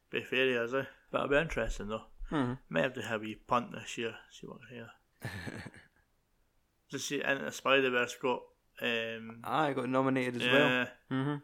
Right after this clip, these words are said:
Speaker 1: I can't see anything else winning that but that.
Speaker 2: Yeah, it's, it's, 'cause I, there was another few big ones, but the fact that it got its Golden Globe,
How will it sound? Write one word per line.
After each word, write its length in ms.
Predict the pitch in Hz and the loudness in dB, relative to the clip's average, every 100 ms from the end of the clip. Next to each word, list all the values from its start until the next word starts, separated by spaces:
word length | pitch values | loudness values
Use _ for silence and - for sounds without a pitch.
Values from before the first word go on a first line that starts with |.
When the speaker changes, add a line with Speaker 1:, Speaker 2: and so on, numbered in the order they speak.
| _ _ _ _ _ _ _ _ _ - - - | _ _ _ _ _ _ _ _ _ -20 -18 -10
Speaker 1:
I 40 | - | 0
can't 220 | 208 180 | 2 2
see 140 | - | 0
anything 220 | 98 90 | -6 -6
else 220 | 92 - - | -8 -6 -2
winning 260 | 98 95 | -2 0
that 200 | 87 - - | -2 -2 -4
but 160 | 76 | -4
that. 220 | 95 90 - - - - - - - - - | -2 -2 -4 -10 -20 -20 -20 -20 -20 -20 0
Speaker 2:
Yeah, 420 | 127 131 135 127 | 4 6 6 6
it's, 480 | 95 110 - - - | 4 2 -2 -6 -6
it's, 520 | 107 - - - - - _ - - _ _ _ - | -6 -6 -8 -8 -12 -20 _ -20 -20 _ _ _ -12
'cause 160 | 123 113 - - | -10 -10 -14 -6
I, 180 | 113 - 175 _ _ - - | -4 -4 -8 _ _ -20 -16
there 240 | 123 127 | -10 -6
was 140 | 123 131 | -4 -2
another 340 | 151 208 139 | 0 2 0
few 520 | - - 170 170 139 - _ _ _ _ _ _ _ _ _ _ - | -2 -2 2 4 4 0 _ _ _ _ _ _ _ _ _ _ -4
big 200 | 123 139 | -2 0
ones, 260 | 123 110 110 | -2 -2 -2
but 320 | 123 120 - | 2 2 0
the 80 | 113 | -6
fact 340 | - 113 - | -2 -2 -2
that 240 | - 104 - _ _ _ _ _ _ _ - - | 0 0 -2 _ _ _ _ _ _ _ -16 0
it 200 | 139 110 | 2 4
got 140 | 120 | 2
its 120 | 98 | 0
Golden 340 | - 127 117 107 | 0 0 0 0
Globe, 340 | 120 143 127 | 4 4 4